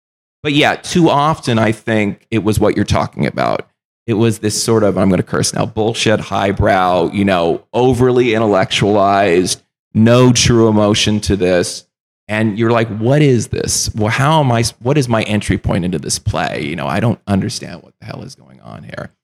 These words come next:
It was not because of the production, and it was definitely not because of the actors, 'cause the actors were stellar. It was a fundamental problem with the text itself. The text was just sim-,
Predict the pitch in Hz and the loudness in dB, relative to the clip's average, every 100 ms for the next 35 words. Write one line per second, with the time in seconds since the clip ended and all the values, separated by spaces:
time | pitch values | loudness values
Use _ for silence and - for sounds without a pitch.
0 | _ 117 123 147 202 247 - 165 147 120 | _ -2 2 2 2 2 0 -2 0 -2
1 | 107 - 101 - - 120 120 113 131 - | -2 -2 -2 -2 -4 -2 0 0 0 0
2 | 147 135 - 117 - 98 117 180 - - | 2 2 0 -2 0 0 0 -2 -4 -8
3 | - - - - - - - _ _ _ | -8 -6 -4 -6 -8 -10 -14 _ _ _
4 | 101 - - 123 87 - - 104 98 - | -6 -4 0 0 0 -4 -6 -2 -2 -4
5 | - 135 135 131 117 101 - 110 98 92 | -4 -2 0 2 2 0 -2 -4 -4 -4
6 | - - - - - - - - - - | -10 -12 -8 -8 -10 -18 -10 -6 -6 -8
7 | - - 120 - - - - - 90 | -10 -6 -6 -6 -12 -10 -6 -6 -8